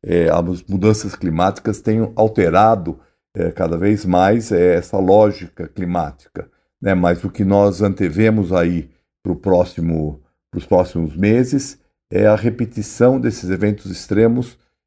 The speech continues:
eh, na região metropolitana de São Paulo e em vários outros lugares do Brasil, o que exige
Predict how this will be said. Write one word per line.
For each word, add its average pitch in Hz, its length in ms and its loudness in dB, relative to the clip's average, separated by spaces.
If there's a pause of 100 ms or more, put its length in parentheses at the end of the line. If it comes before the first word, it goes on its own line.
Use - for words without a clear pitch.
(100)
eh, 87 280 2
na 92 140 2
região 92 340 0
metropolitana 87 760 -4
de - 100 -14
São 78 200 -10
Paulo 131 540 2 (280)
e 135 140 2
em 160 120 2
vários 120 440 2
outros 113 240 -6
lugares 101 380 0
do 101 100 -10
Brasil, 82 500 -4 (260)
o 85 80 -10
que - 160 2
exige 131 840 2